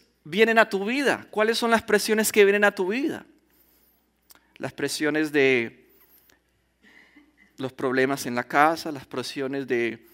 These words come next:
las tentaciones, del grupo de amigos que nadie conoce del Señor, las presiones de de tu propio corazón, de sentirte mal, que nos hacen difícil creer?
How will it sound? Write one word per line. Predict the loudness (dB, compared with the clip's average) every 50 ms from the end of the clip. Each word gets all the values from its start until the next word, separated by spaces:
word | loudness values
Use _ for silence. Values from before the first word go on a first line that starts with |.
| _ _ _ _ -18 -16 _ _ _ _ _ _
las | -6 -6 -6 -4
tentaciones, | -4 -6 -6 -4 -6 -6 -6 -4 -2 0 0 0 0 0 -4 -6 -2
del | -2 -2 0
grupo | 0 -2 -2 -2 -2 0
de | 2 4
amigos | 4 2 2 -2 -2 -2 -4 -6 -6 -6
que | -6 -2
nadie | -2 0 -2 -2 -4
conoce | -6 -8 -8 -8 -8 -8 -6 -8
del | -8 -8
Señor, | -8 -6 -6 -4 -4 -2 0 0 0 0 0 -2
las | -4 -6 -6
presiones | -8 -10 -8 -8 -6 -4 -4 -4 -4 -6 -4
de | -2 -2 0 -2 -2 -6 -12 -20 -20 _ _ _ _ _ _ _ _ _ _ -6
de | -4 -4
tu | -4 -4 -6
propio | -4 -2 -2 0 0 -2 -2
corazón, | -2 -2 -2 -2 -2 -2 0 0 0 2 0 -2 -2 -2
de | -2 -2
sentirte | -2 -4 -8 -6 -4 -2 -2 -2 0 -2 -2 0
mal, | 2 4 4 4 4 2 0 -6 -12 -14 _ _ _ _ _ _ _ _ _ _ _ _ _ _ _ _ _ _ _ _ _ _ _ _ _ _ _ -6
que | -2 0 0 2 2 2 2 0 -2 -4
nos | -4 -6 -4 -4
hacen | -4 -2 -2 -2
difícil | -2 -2 -4 -4 -6 -6 -8 -8 -4
creer? | -4 -2 0 0 -2 -2 -6 -10